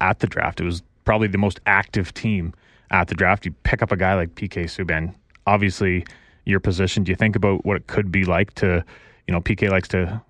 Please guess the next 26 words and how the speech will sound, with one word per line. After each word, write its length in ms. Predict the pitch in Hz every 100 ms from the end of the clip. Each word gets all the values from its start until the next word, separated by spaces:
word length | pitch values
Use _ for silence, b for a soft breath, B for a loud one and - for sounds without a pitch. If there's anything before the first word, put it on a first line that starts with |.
| _
hop 240 | - 101
up 160 | 95 -
ice. 220 | 117 110
You 80 | 104
have 100 | 101
some 140 | 107
offensive 480 | 104 104 104 92 95
side 180 | 101 92
to 40 |
your 80 | 92
game, 180 | 98 101
but 80 |
you're 240 | 95 101 98
a 80 | -
shutdown 500 | - 110 - 98 92
defenseman 460 | - 117 113 95
as 80 | 87
your, 100 | 87 -
as 120 | 95
your 120 | 92
core. 340 | - - 110
Do 80 | 92
you 40 | 101
have 100 | 104
a, 100 | 98 B B B B - _ -
does 280 | - 98 92